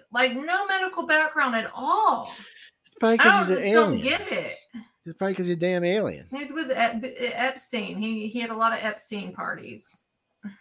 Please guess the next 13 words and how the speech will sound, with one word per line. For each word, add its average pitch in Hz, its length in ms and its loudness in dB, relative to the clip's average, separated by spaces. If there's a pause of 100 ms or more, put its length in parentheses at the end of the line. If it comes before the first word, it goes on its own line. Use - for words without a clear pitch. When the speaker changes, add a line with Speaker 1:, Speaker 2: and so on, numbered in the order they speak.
(140)
Speaker 2:
He's, 135 400 -6
um, 104 380 -6 (180)
yeah, 147 200 2
it's 101 80 -2
why 123 180 2
his 113 100 0
Speaker 1:
I, - 20 -6
Speaker 2:
wife 147 260 6
Speaker 1:
Bill 262 140 0
Speaker 2:
divorced 262 300 8
his 202 180 0
ass. 214 200 0
Speaker 1:
Epstein. 175 240 -12